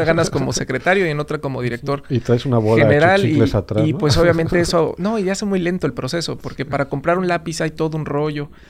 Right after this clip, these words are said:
Speaker 1: Entonces, el instituto te permite hacer muchísimo más eficiente el trabajo administrativo. Y bueno, pues, las condiciones me llevan a ser el, el director general del Instituto Quintanarroense de la
Speaker 2: Qué
Speaker 1: Juventud.
Speaker 2: padre.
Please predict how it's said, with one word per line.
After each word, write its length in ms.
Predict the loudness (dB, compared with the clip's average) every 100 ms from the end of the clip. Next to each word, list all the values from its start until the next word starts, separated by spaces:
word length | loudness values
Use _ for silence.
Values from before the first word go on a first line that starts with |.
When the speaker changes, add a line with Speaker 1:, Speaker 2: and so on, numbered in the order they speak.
| -20
Speaker 1:
Entonces, 220 | -10 -6
el 60 | -2
instituto 460 | -2 -4 -2 0 0
te 100 | 0
permite 400 | 0 -2 -2 -2
hacer 340 | -2 -2 -2
muchísimo 560 | -2 -4 -4 -6 -4 -2
más 220 | 0 0
eficiente 480 | -2 -4 -4 -4 -4
el 60 | -6
trabajo 340 | -2 -2 -2
administrativo. 760 | -4 -6 -8 -6 -4 -2 -2 -6 -12 -20 -20 -20 -6
Y 120 | 0
bueno, 280 | 4 6 4
pues, 220 | 0 -6 -6
las 200 | -2 0 0
condiciones 500 | 0 2 2 2 0
me 160 | 2
llevan 300 | 6 6 6
a 80 | 2
ser 160 | 2 2
el, 160 | 0 0
el 160 | 0 2
director 360 | 0 2 0
general 380 | 2 4 4 4
del 120 | 2 0
Instituto 440 | -2 -6 -4 -4
Quintanarroense 480 | -4 -4 -2 -2 -2
de 60 | -4
la 80 |
Speaker 2:
Qué 40 | -2
Speaker 1:
Juventud. 300 | -2 0 -2
Speaker 2:
padre. 60 | -4